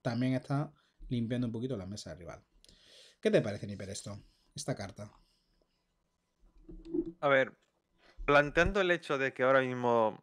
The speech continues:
Speaker 2: Dimensional en su conjunto y artefactos en específico no tiene mucha cabida en lo que se está jugando,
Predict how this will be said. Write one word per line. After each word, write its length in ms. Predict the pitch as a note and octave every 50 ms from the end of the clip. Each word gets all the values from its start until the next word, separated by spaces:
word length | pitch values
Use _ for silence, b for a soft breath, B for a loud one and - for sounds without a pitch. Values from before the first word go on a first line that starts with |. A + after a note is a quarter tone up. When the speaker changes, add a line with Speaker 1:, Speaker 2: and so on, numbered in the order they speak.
| _ _ _
Speaker 2:
Dimensional 960 | - B2+ A#2+ A#2 A#2 A#2 A#2 A#2 - B2+ A2+ A2+ A#2+ B2+ B2+ A#2+ A2+ G#2+ - _ _ _ _ _ _ _
en 100 | - C#3
su 140 | - B2+ A#2+
conjunto 680 | - A#2 A#2 A2+ - C3+ C3+ B2 - - F#2 F2 F2+ _ _ _ _ _
y 80 | - B2+
artefactos 720 | A#2 - - A2+ - - C3 C3+ - - A2 G2 F#2+ - -
en 120 | - G#2
específico 720 | G2+ G2+ - - G#2+ - A#2+ A#2 A#2+ A2 G2+ A2 F#2+ E2 - b b b b b b b b b b b _ _ _ _
no 420 | - C3 C3 C3 C3+ D3 D3+ D#3
tiene 200 | - D3+ C#3 C#3
mucha 280 | C3 C3 B2+ B2 - A#2
cabida 360 | - G2 F#2 F#2 F#2+ A2+ C#3+ _ _ _ _ _ _ _ _ _ _ _ _ _ _
en 60 | - A#2
lo 60 | A2
que 80 | A2 G#2+
se 60 | A2
está 120 | A2 A2
jugando, 400 | G#2 - A2 G2+ F2+ F#2+ A2+ D3